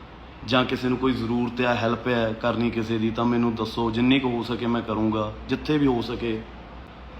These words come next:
ਬਸ ਇੰਨਾ ਕੀ ਕਰ ਸਕਦਾ, ਕਿਉਂਕਿ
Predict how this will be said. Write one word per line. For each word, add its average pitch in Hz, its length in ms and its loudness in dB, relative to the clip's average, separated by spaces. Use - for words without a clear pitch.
ਬਸ 120 180 0
ਇੰਨਾ 135 220 6
ਕੀ 139 100 2
ਕਰ 131 160 4
ਸਕਦਾ, 98 340 -4
ਕਿਉਂਕਿ 113 380 0